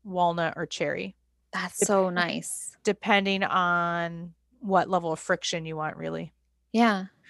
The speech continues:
Speaker 2: Yeah.
Speaker 1: So I asked for the maple because I wanted the, the most slip for this one.
Speaker 2: Beautiful.
Speaker 1: That's what I was in the mood for. Get
Speaker 2: And
Speaker 1: her
Speaker 2: they,
Speaker 1: done.
Speaker 2: it's really <laughs> nice.
Speaker 1: <laughs>
Speaker 2: And they're really beautiful. I mean, I love the, I love wooden,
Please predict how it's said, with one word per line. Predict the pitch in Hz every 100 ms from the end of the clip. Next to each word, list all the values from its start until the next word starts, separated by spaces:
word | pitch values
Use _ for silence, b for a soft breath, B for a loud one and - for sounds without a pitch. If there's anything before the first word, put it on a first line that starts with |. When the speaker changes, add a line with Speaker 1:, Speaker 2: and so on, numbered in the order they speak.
| b -
Speaker 2:
Yeah. | 240
Speaker 1:
So | 220 190 185 180 -
I | 190
asked | 202 190 180 -
for | 190
the | 175
maple | 175 170 175
because | 165 165 170
I | 160
wanted | 160 160 160
the, | 165 165 -
the | 185 170
most | 165 156 -
slip | - 156 - _ _ _
for | -
this | - -
one. | - 202 - _ _ _ _ _ _ -
Speaker 2:
Beautiful. | 185 180 180 175 -
Speaker 1:
That's | 165 -
what | 170
I | 165
was | 170
in | 170
the | 185
mood | 175 156 156
for. | - 165 - - _ _ 156
Get | 190
Speaker 2:
And | 226
Speaker 1:
her |
Speaker 2:
they, | 262 254
Speaker 1:
done. | 196 196
Speaker 2:
it's | 208
really | 208 202 240 233 226 269 - 277 247 -
<laughs> | 494 - 523 -
nice. | 214 - 262 - 349 - 453
Speaker 1:
<laughs> | B B B B B -
Speaker 2:
And | 285
they're | 302 285
really | 277 277 285
beautiful. | 220 202 190 190
I | 226
mean, | 254 262
I | 254
love | 262 262 226 214
the, | 208 185 170 - _ _ _
I | 202 202
love | 208 196
wooden, | 185 180 180 180 175 165 -